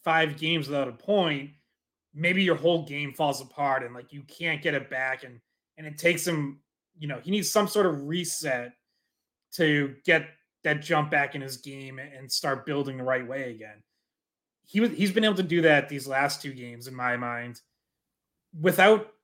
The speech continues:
any sort of, like, reset or break or,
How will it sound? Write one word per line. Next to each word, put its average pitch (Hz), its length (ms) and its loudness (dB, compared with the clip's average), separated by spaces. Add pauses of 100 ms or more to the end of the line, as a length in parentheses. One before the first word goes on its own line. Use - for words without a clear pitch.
(400)
any 185 180 0
sort 202 180 4
of, 151 180 -6
like, 160 200 0
reset 190 640 0
or 127 320 -6 (140)
break 190 580 2
or, 135 600 -4